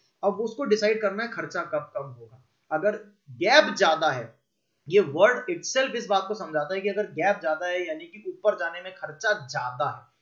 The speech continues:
किसके कंपैरिजन में? यहीं रह जाने से। तो चौथा इलेक्ट्रॉन यहीं रह जाएगा, पांचवा इलेक्ट्रॉन यहीं रह जाएगा, so called pairing of electron। इसी को क्या कहते हैं अपन? Pairing of electron। अब मेहमान आएंगे, वो कहाँ रहेंगे?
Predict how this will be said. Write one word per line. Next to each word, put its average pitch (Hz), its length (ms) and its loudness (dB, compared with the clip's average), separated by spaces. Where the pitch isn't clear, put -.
किसके 277 260 -2
कंपैरिजन 170 520 -2
में? 131 220 -12
यहीं 180 440 0
रह 160 160 0
जाने 139 320 -4
से। 131 140 -14
तो 143 120 -14
चौथा 160 320 -4
इलेक्ट्रॉन 180 360 -6
यहीं 160 280 -4
रह 156 140 -2
जाएगा, 151 360 2
पांचवा 190 340 2
इलेक्ट्रॉन 196 460 2
यहीं 175 220 2
रह 165 100 2
जाएगा, 156 320 4
so 233 320 -8
called 196 340 4
pairing 156 460 -4
of 127 100 -12
electron। - 440 -20
इसी 254 220 -6
को 240 160 2
क्या 226 120 4
कहते 220 260 0
हैं 220 80 4
अपन? 185 320 0
Pairing 254 260 12
of 208 120 10
electron। 135 460 -2
अब 185 80 2
मेहमान 180 460 4
आएंगे, 208 260 2
वो 226 140 2
कहाँ 226 320 4
रहेंगे? 156 400 0